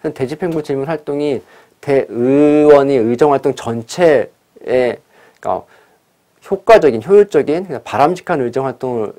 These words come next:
하기 위한, 대집행부를 감시하기 위한 하나의 활동이잖아요. 그러니까 이 활동은 이, 여기서만 끝나지 않고 이제 다음 뭐 결산심사, 행정사무감사 등에서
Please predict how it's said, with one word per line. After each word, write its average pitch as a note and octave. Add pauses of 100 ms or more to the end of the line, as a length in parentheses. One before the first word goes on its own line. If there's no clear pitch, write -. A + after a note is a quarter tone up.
(200)
하기 D3
위한, F#2+
대집행부를 C3
감시하기 G#2
위한 G2+
하나의 E3
활동이잖아요. B2
그러니까 - (680)
이 G2+
활동은 D3+
이, G#2 (140)
여기서만 C3
끝나지 D3
않고 A2 (380)
이제 G2+ (140)
다음 F#2+
뭐 - (400)
결산심사, B2
행정사무감사 B2+
등에서 F#2+